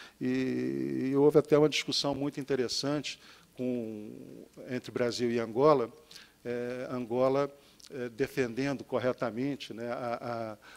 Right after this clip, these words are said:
a, a fixação de alguns museques, né, as favelas, é, especialmente de Luanda,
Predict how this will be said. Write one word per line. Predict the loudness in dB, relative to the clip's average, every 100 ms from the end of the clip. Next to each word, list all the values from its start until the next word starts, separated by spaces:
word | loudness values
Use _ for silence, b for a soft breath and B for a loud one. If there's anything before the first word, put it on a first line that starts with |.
| B
a, |
a | -10
fixação | -8 -4 -2 -2 -2 -2 -4
de | -4 -6
alguns | -6 -6 -8 -8 -8 -10 -10
museques, | -6 -4 2 0 0 -8
né, | -6 -6
as |
favelas, | -4 -6 -4 -2 -2 -4 -10 B B B
é, | -8 -6 -6 -6 -8 -8 -10 -10
especialmente | -4 -2 0 -2 -4 -4
de | -4
Luanda, | 0 2 2 0